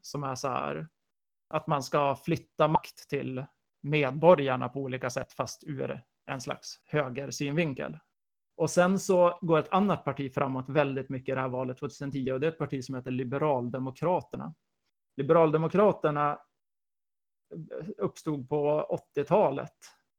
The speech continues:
och är en sammanslagning mellan det klassiska liberala partiet i Storbritannien och en högerutbrytning på åttiotalet ur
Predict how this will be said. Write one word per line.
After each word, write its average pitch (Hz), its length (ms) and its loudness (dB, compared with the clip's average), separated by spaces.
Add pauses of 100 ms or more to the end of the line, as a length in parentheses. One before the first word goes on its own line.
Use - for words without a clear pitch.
och 147 340 -4
är 143 240 6
en 147 260 -2 (420)
sammanslagning 147 1300 4
mellan 151 640 4 (840)
det 147 160 -6
klassiska 160 600 2
liberala 131 420 0
partiet 170 500 -2
i 151 60 -2
Storbritannien 135 680 -4
och - 260 -10
en 147 100 -4
högerutbrytning 139 1120 -2
på 127 80 -8
åttiotalet 135 640 0
ur 127 400 -8